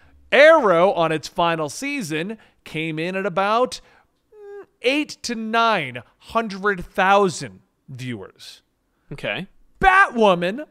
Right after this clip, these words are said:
Speaker 1: placed third with
Speaker 2: Hmm.
Speaker 1: about seven to eight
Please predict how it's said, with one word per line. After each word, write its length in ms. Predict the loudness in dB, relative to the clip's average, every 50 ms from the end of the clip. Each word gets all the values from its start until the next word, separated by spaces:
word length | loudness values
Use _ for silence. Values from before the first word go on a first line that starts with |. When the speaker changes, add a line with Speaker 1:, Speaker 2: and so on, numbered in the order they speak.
| _ -20
Speaker 1:
placed 520 | -14 -8 -6 -4 -4 -4 -4 -6 -10 -18 _ _ _ 0
third 500 | 2 2 2 2 0 -2 -6 -12 -20 -20 _ _ _ _ -20 -20 -20 -20 -10 -6
with 160 | -4 -2 0
Speaker 2:
Hmm. 40 | 0
Speaker 1:
about 480 | 2 2 4 4 4 4 2 0 -4 -8 -20 -20 -20
seven 680 | -20 -16 -14 -8 -2 0 0 0 0 -2 -4 -6 -8 -14 _ _ -10
to 180 | -10 -10 -8 -8 -6
eight 280 | -4 -4 -4 -6 -8